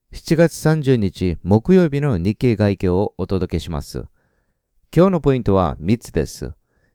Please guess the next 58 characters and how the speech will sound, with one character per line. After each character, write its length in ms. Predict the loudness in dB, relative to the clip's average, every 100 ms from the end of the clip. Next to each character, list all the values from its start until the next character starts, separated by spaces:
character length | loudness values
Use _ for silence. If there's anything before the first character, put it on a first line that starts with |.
| -20
一 280 | -2 0 0
つ 100 | -2
目、 240 | -4 -6 _ _ _
日 220 | -2 -2 2
経 140 | 2
平 160 | 2 0
均 180 | -2
は 240 | 0 -2 -4 -6
四 200 | -2 0
百 240 | -2 -4 -4
三 300 | -2 -2 0
十 160 | -2
三 280 | 0 -2 -2
円 100 | -2
高 260 | -2 -4 -4
の 240 | -6 -8 _ _ _ 0
六 280 | 0 2
万 220 | 0 -2 -2
千 240 | -4 -2
八 120 | -4 -2
百 240 | -2 0
六 220 | -2 0
十 160 | 0 0
七 240 | 0 -2 -4
円。 240 | -6 -12 _ _ _ -2
ア 160 | 0
ド 80 | 2
バ 120 | 2
ン 60 | 2
テ 140 | -2
ス 80 | -2
ト 100 | -2
の 140 | -2 0
高 180 | -2
決 260 | 0 -2 -2
算 260 | -4 -2 -4
を 60 |
き 140 | -4 -10
っ 40 |
か 200 | -6 -6
け 140 | -4
に、 180 | -6 -8 -14 _ _ -2
エ 160 | 2 2
ー 60 |
ア 60 | 2
イ 100 | 0
半 220 | -2 -4
導 160 | -2 -2
体 180 | 0 -2
株 220 | -4 -2
が 240 | -2 -2 -6
急 220 | 0 4 4
反 240 | 2 -2
発 200 | -6 -6
し 140 | -10
ま 80 | -10
し 80 | -10
た。 220 | -12 -14